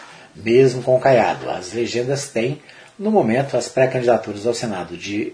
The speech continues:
Alexandre Baldi e Lissauer Vieira. Então, ou seja, né, final de semana aí até sexta-feira, muita movimentação nos bastidores para definição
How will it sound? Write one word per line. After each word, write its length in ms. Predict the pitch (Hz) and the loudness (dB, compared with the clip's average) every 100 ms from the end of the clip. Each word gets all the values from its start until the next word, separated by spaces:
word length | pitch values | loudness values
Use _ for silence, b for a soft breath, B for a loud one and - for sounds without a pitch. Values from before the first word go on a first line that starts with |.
| - | -10
Alexandre 500 | 110 113 110 110 101 | -6 -6 -6 -8 -10
Baldi 600 | 101 117 117 - 135 214 - _ b b b b b b - | -6 -2 -2 -2 0 0 -2 _ b b b b b b -6
e 180 | 170 - - - | -6 -6 -14 -16
Lissauer 600 | 131 156 - 101 104 123 - - | -10 -8 -4 -2 -2 -4 -8 -6
Vieira. 600 | 139 113 85 - - - - _ | 0 2 0 -4 -6 -8 -18 _
Então, 320 | 90 98 120 - _ B B B B B B B B - | -12 -12 -14 -18 _ B B B B B B B B 2
ou 120 | 247 | 4
seja, 380 | 220 - 104 90 | 4 2 0 2
né, 240 | 120 196 202 - | 4 4 2 -6
final 260 | 160 185 | 0 2
de 80 | 180 | 4
semana 440 | - 165 170 175 165 | 4 6 6 6 6
aí 300 | 143 185 185 | 8 8 6
até 440 | - 139 156 175 | 4 6 8 6
sexta-feira, 1000 | - 151 143 - 151 135 156 156 156 156 B B B B - - _ _ - | 4 0 2 0 0 4 6 8 6 2 B B B B -20 -20 _ _ -10
muita 480 | 107 135 190 180 143 | 0 4 4 4 2
movimentação 720 | 139 120 127 120 110 - 127 | 4 4 2 4 2 2 0
nos 120 | 110 | 0
bastidores 960 | 107 117 - 170 110 107 113 127 135 - B B B B | 2 2 2 2 4 2 2 0 -4 -12 B B B B
para 360 | - 123 123 117 | 0 2 4 2
definição 880 | 104 190 190 156 110 - 113 117 123 | 6 4 4 -2 -2 -2 0 0 -2